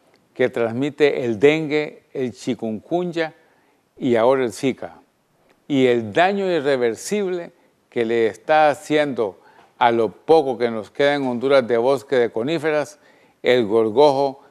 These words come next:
descortezador del pino. La fiebre del dengue y la fiebre hemorrágica del dengue se han convertido en un problema creciente de salud en el mundo tropical y subtropical.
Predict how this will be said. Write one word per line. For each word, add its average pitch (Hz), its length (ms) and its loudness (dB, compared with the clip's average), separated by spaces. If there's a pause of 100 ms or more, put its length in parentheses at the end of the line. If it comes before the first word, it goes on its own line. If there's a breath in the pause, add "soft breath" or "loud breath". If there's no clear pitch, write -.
(140 soft breath)
descortezador 117 1300 -2
del 110 180 -4
pino. 101 380 -6 (1600 soft breath)
La 104 240 -4
fiebre 185 580 2
del 165 260 2
dengue 123 560 -2
y 127 100 -12
la 107 200 -6
fiebre 165 480 2
hemorrágica 151 580 0
del 135 240 2
dengue 117 460 0 (480 soft breath)
se - 280 0
han 151 180 2
convertido 160 720 0
en 156 80 -6
un 165 160 -8
problema 147 560 -2
creciente 156 840 -4
de 127 160 0
salud 139 440 -6
en 139 100 -6
el 113 120 -8
mundo 143 480 -4
tropical 147 760 -2
y 180 200 -6
subtropical. 151 1040 -2